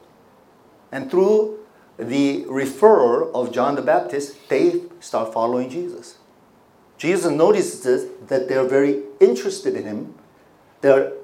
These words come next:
questing him. So he turns around and says, "What do you want me to do for you?" And they simply ask him, "Oh Lord, we just want to hang out with you. Where are you staying? Let us be there,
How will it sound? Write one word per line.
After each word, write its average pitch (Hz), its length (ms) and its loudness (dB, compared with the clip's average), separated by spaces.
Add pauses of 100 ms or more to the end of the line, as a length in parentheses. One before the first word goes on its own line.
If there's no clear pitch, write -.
questing 233 520 0
him. 117 280 -10 (200)
So - 140 0
he 190 120 2
turns 170 300 -4
around 165 140 2
and 151 80 -4
says, 151 340 -2 (880)
"What 110 160 -4
do 127 80 -6
you 127 60 2
want 123 180 0
me 127 60 -8
to - 80 -10
do 98 120 -8
for - 240 -12
you?" - 180 -16 (1000)
And 120 180 -8
they 123 120 0
simply 139 400 -6
ask 120 220 -2
him, - 140 -16
"Oh - 60 -8
Lord, 143 280 2
we 285 100 -2
just - 220 -10
want 175 120 -6
to 131 60 -10
hang 165 160 -8
out 190 240 -8
with 202 200 -10
you. - 140 -20 (480)
Where 185 180 4
are 170 120 6
you 151 100 -2
staying? 156 500 -6 (520)
Let 139 200 2
us 160 120 0
be 139 220 -6
there, 113 340 -6